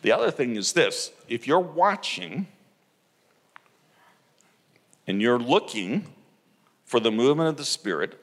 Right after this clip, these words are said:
physically, if you pray something that's just your idea,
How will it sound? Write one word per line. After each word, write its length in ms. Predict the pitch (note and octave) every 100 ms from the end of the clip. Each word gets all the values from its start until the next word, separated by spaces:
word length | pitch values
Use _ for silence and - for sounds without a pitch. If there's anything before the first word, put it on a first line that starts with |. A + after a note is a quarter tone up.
| _
physically, 800 | - D#3 A2+ F#2 - - - _ _ _ _ _ _ _ _ _ _ _ _ _ _ _ -
if 200 | G2+ D#3
you 120 | F3+
pray 680 | - - F#3 G#3+ A3 G#3+ A3 _ _ _
something 760 | - - A2+ F2 - E2+ F#2+ E3+ - _ _ _ _ _ _ _ _ _ _ _ _ _ _ - _ _ -
that's 240 | B2 -
just 280 | C#3 B2 G#2+
your 280 | B2 D3 C3
idea, 580 | A2 A2 C3+ F2 C2+